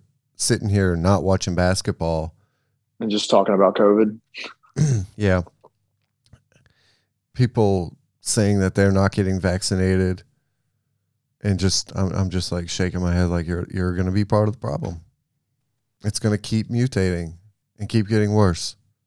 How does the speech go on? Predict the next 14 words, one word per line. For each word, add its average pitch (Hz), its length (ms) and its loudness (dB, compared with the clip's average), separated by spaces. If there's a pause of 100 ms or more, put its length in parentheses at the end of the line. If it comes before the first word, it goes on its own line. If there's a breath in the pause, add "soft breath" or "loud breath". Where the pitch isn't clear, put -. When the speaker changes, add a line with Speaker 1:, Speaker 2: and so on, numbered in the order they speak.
(680)
Speaker 1:
because 98 300 -2
people 101 300 -2
are 98 60 0
just 92 220 -4 (920)
flat 110 420 2
out 117 180 4
stubborn. 104 520 2 (540)
That's 107 260 2
a 127 40 -4
problem 113 340 4
here 110 120 2
in 98 80 2
the 95 60 -2
States. 98 480 -4